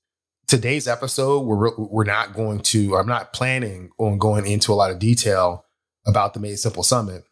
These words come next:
I do plan to do some shows in the future that may talk about some of the content and the concepts and even some of the guest speakers that were featured at the summit.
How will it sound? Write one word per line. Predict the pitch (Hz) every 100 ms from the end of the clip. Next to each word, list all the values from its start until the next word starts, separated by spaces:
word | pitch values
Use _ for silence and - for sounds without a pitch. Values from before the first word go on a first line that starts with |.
| _ -
I | 98
do | 143
plan | 151 135 117
to | - 101
do | 110 113
some | - 90
shows | - 117 113 107 101 -
in | 107
the | 90
future | - 185 - 87 90 _ _ _ _
that | 117 110 101 -
may | 113 110 107
talk | 98 - 139 139
about | 123 110 104
some | - 110
of |
the | 85
content | - 120 113 107 - 117 104 104 -
and | 95
the | 87
concepts | - 123 135 123 90 85 - -
and | 101 139
even | 165
some | 120 120
of |
the | 98
guest | 104 98
speakers | - 110 104 90 87 - _ _ _ _ _
that | 110 90 95
were | 95
featured | 87 131 131 110 92
at | 87
the | 85
summit. | 87 82